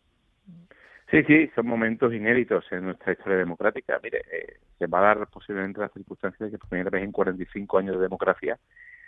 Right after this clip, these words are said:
el partido que no ganó las elecciones generales gobierne. En ayuntamientos y en man-, y en comunidades autónomas, eh, hay distintas circunstancias, ¿no? Y hay casos donde, pero por un partido y por otro,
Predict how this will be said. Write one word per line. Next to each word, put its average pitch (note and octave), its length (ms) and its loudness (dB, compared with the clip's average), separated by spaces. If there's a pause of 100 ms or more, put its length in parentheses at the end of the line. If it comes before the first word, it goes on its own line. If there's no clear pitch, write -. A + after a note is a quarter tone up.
(160)
el G2 160 4
partido G#2+ 560 4
que F#2+ 140 2
no G#2+ 220 6
ganó G#2+ 280 4
las F#2+ 160 4
elecciones A2 640 2 (120)
generales G#2 640 6
gobierne. G2 540 2 (760)
En A#2 100 -4
ayuntamientos E3 840 -2
y E3 60 -2
en C#3+ 80 -4
man-, C#3 240 -4
y B2 200 -2
en A#2 680 -4
comunidades A#2 420 2
autónomas, C#3+ 360 2 (140)
eh, G#2+ 180 -10 (460)
hay A2+ 300 -2
distintas G#2 500 2
circunstancias, E2+ 720 -4
¿no? G#2+ 160 0
Y G#2+ 120 6
hay F#2 240 4 (340)
casos G#2+ 320 2
donde, G2+ 400 2 (400)
pero A2 200 6
por C#3+ 140 4
un F#3 80 2
partido D3 260 2
y - 20 2
por B2 120 2
otro, C#3 280 -2